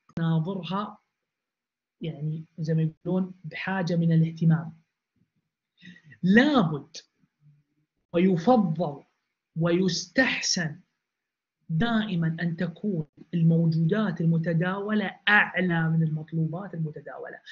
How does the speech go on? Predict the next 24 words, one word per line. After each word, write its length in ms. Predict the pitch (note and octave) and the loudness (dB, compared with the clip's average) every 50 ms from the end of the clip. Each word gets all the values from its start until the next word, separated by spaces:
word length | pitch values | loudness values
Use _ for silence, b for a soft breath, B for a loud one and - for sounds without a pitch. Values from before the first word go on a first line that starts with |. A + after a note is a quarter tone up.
| B B B | B B B
لو 140 | - F#3+ F#3+ | 2 2 2
تلاحظوا 360 | E3+ C#4+ A3 A3 G#3 - A#3+ | 2 2 0 0 2 2 0
شركة 160 | A3 A3 B3 | 2 2 0
ذيب، 240 | G#3+ E3+ F#3+ C4 G#3+ - | 2 2 2 2 2 0
ترى 100 | G#3+ G3+ | 0 0
المطلوبات 560 | G3+ G3 G3 - G#3 F#3+ F#3 B3 C4 - - | 0 0 0 0 0 2 2 2 0 -2 -4
أكثر. 360 | - A#3+ A#3+ - - E3 - _ _ _ _ _ _ _ _ _ _ _ _ _ _ _ _ _ _ _ _ _ _ _ _ B B A3 G3 D#3 - | -6 -8 -6 -8 -10 -14 -14 _ _ _ _ _ _ _ _ _ _ _ _ _ _ _ _ _ _ _ _ _ _ _ _ B B -14 -6 2 4
معناه 380 | F#3+ G3+ F#3 G#3+ B3 C#4+ C#4+ | 6 6 8 8 6 6 4
على 220 | C4 - A3 G#3+ G#3+ | 2 2 2 2 4
المدى 280 | G#3+ A3 C4 B3+ B3 | 4 4 2 2 2
القصير 720 | B3 - B3 A#3 G#3+ - C4+ B3 A3+ A3+ B3 C#4+ C#4+ - - _ _ _ _ _ _ _ _ _ _ _ _ - | 0 0 0 -2 -2 -2 -2 0 2 4 2 2 0 -4 -10 _ _ _ _ _ _ _ _ _ _ _ _ -2
ذيب 300 | E3+ F#3+ B3+ D4 - - | 2 4 4 4 4 2
تراها 340 | - A3 A#3 B3 A3+ G#3+ A#3+ | 0 -2 -2 -2 -2 0 0
مديونة 500 | A#3 G#3+ F#3 A3 C4 A#3 F#3 D#3+ - - _ _ _ _ _ _ _ _ _ _ _ F3+ | 2 2 0 0 -2 -4 -6 -8 -10 -12 _ _ _ _ _ _ _ _ _ _ _ -2
على 100 | F#3+ F#3+ | 0 2
المدى 220 | G3 G3 F3+ G3+ | 2 2 0 0
القصير، 460 | G3 E3+ G3+ G3 - G#3 E3 - - _ _ _ _ _ _ _ _ _ _ _ _ _ _ _ _ _ _ _ _ _ _ _ _ _ _ _ _ _ _ B B B B - | -2 -2 -6 -6 -6 -8 -10 -10 -14 _ _ _ _ _ _ _ _ _ _ _ _ _ _ _ _ _ _ _ _ _ _ _ _ _ _ _ _ _ _ B B B B -4
بس 180 | G#3+ G#3+ - D#4+ | -2 -2 0 2
لديها 300 | - G4+ G4 D4 - E3+ - - - - | 4 4 4 4 2 -2 -6 -8 -8 -6
قدرة 200 | D#3+ E3 D#3+ E3 | -4 -4 -2 -2
بإذن 280 | D#3 E3 E3+ D#3+ F#3 | -4 -2 -2 0 0
الله 140 | E3+ E3 E3 | 2 2 0
على 160 | D#3+ - D#3+ | 0 -4 -8
السداد. 460 | D#3+ - - D#3+ D3+ D3 - - - | -10 -8 -8 -8 -10 -10 -12 -16 -20